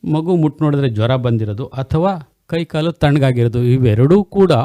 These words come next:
ರೋಗ ಲಕ್ಷಣಗಳು. ಹಾಗಾಗಿ ತಕ್ಷಣ ಇದರ ಆರೈಕೆ ಬೇಕು ಅನ್ನೋದನ್ನ ಪರಿಗಣಿಸ್ಬೇಕು. ತಕ್ಷಣ ತಜ್ಞ ವೈದ್ಯರಲ್ಲಿಗೆ ಕರ್ಕೊಂಬರ್ಬೇಕು. ಮತ್ತೆ ಮಗು ಅಸಹಜವಾಗಿ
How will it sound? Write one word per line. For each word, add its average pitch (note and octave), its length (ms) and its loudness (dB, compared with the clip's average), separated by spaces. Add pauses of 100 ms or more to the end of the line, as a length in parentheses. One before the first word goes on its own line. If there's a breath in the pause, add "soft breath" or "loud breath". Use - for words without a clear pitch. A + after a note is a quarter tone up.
(360)
ರೋಗ C#3+ 220 2
ಲಕ್ಷಣಗಳು. A2+ 800 -4
ಹಾಗಾಗಿ C3+ 560 -6
ತಕ್ಷಣ - 380 -6
ಇದರ A#2 280 -2
ಆರೈಕೆ A#2 520 -2
ಬೇಕು A#2 560 -2
ಅನ್ನೋದನ್ನ B2 460 -2
ಪರಿಗಣಿಸ್ಬೇಕು. A2 840 -4 (100)
ತಕ್ಷಣ - 360 -6 (440)
ತಜ್ಞ C#3 200 0
ವೈದ್ಯರಲ್ಲಿಗೆ A2+ 560 0
ಕರ್ಕೊಂಬರ್ಬೇಕು. - 720 -10 (160)
ಮತ್ತೆ D3+ 420 -6 (320)
ಮಗು D#3+ 400 -4
ಅಸಹಜವಾಗಿ C#3 1300 -6